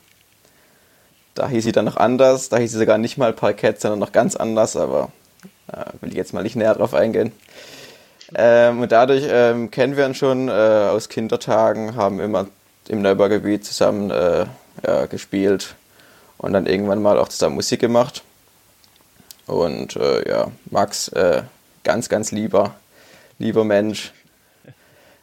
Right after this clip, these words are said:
äh, toller Bassist. Äh, früher war er auch, äh,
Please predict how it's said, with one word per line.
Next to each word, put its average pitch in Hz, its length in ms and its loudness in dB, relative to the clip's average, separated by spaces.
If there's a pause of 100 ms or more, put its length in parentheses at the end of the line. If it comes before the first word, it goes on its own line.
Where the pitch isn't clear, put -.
(100)
äh, 90 220 0
toller 113 360 0
Bassist. - 640 -6 (380)
Äh, - 200 -2
früher 120 300 0
war 107 140 6
er 101 160 4
auch, 101 180 0
äh, 92 320 0